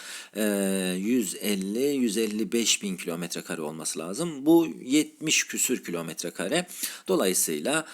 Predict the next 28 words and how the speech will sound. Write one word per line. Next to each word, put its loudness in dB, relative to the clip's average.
e, 2
bizden 2
önce 0
altmış -2
beş 4
yetmiş 0
arasında 0
bir 4
alana 0
sahip 0
olan -4
Hamburg -2
Havalimanı'nı -4
da 2
bu 4
sayede -2
geçmiş 2
ve 2
ikinci -2
duruma -8
gelmiş -2
oluyoruz -4
inşallah. -4
Daha 6
iyilerini 2
nasip 0
etsin 0
Rabbim. -8